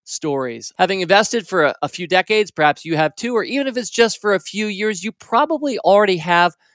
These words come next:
a few of the classic stories. You know, maybe like the one that got away story, or the big fish that you're bragging about that you caught story, or maybe thirteen other different versions, 'cause a lot of these are just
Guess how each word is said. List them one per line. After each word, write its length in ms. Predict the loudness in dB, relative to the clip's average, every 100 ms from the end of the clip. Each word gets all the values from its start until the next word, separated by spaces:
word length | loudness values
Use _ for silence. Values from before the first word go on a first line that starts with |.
| _ _
a 60 | -16
few 480 | -14 -12 -6 -4 -4
of 180 | -4 -6
the 100 | -8
classic 500 | -2 0 0 -2 -12
stories. 380 | -10 -8 -6
You 80 | -4
know, 80 | -4
maybe 220 | -2 -2
like 220 | 0 -2 0
the 100 | -2
one 380 | 2 2 2
that 160 | -2 -2
got 200 | 2 4
away 520 | 2 2 2 0 -2
story, 580 | _ -10 -6 -6 -10 -20 _ _ _
or 320 | 4 4 4 0 _ _ -4
the 100 | -4
big 380 | 2 2 2
fish 400 | -2 2 2 2
that 140 | -4 -4
you're 120 | -4
bragging 480 | -2 2 2 0 -6
about 280 | 0 0 0
that 80 | -8
you 140 | -8
caught 380 | -2 2 2 0
story, 480 | -12 -10 -6 -6 -8 -12 _ _ _
or 100 | -4
maybe 260 | -2 0 -4
thirteen 520 | 0 0 2 -2 2
other 180 | 2 4
different 360 | 2 0 -4
versions, 360 | -2 -2 -4 -8
'cause 200 | -8 -8
a 40 |
lot 220 | -2 -2
of 120 | -2 -6
these 260 | -10 -10
are 160 | -8 -8
just 320 | -6 -10 -12